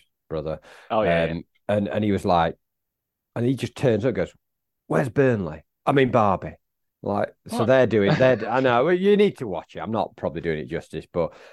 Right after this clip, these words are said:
Speaker 1: um, but yeah, well, so we've done some really good, like, signing reveals and,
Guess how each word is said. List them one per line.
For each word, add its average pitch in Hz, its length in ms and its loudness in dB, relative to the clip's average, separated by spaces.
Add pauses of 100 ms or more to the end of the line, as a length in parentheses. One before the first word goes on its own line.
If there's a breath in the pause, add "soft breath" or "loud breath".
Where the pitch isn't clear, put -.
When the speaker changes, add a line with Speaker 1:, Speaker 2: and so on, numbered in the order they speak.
(140 loud breath)
Speaker 1:
um, 90 220 0
but 147 100 2
yeah, 190 140 6
well, 160 140 4
so 214 120 2
we've 269 260 2
done 240 160 2
some 196 140 -2
really 160 220 4
good, 233 200 2
like, 117 300 2
signing 92 420 -6
reveals 85 560 -4
and, 85 320 -12